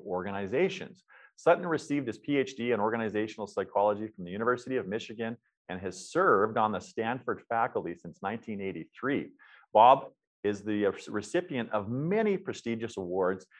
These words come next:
and has published seven books, including The Knowing Doing Gap, Weird Ideas That Work, Hard Facts, uh, Dangerous Half-Truths and Total Nonsense,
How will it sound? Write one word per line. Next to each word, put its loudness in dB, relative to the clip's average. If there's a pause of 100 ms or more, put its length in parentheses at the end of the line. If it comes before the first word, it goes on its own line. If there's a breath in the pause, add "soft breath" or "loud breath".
(200 soft breath)
and -4
has -2
published -2
seven 6
books, 0
including -4
The -4
Knowing -4
Doing -4
Gap, 2 (680)
Weird 2
Ideas 2
That 0
Work, -4 (360)
Hard 4
Facts, 2 (360)
uh, 2 (340)
Dangerous 2
Half-Truths 2
and -10
Total 0
Nonsense, -8